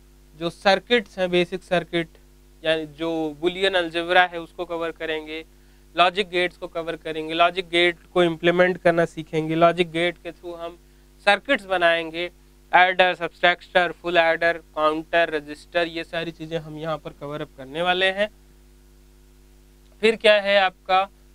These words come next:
data structure है, आपके चाहे अगर computer की किसी industry में जाते हैं तो आपके लिए बहुत important है,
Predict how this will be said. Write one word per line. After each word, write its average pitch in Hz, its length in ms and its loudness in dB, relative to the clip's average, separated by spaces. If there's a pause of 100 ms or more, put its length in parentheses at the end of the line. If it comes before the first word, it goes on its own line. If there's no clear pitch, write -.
(100)
data 196 380 4
structure 196 480 -2
है, 196 300 2 (300)
आपके 165 440 -2
चाहे 175 300 2
अगर 170 300 0
computer 160 500 -4
की 170 120 -16
किसी 170 260 -8
industry 160 480 -6
में 156 120 -4
जाते 151 280 -2
हैं 170 80 -8
तो 165 80 -6
आपके 156 240 -6
लिए 151 160 -10
बहुत 170 280 -12
important 160 580 -10
है, 160 80 -14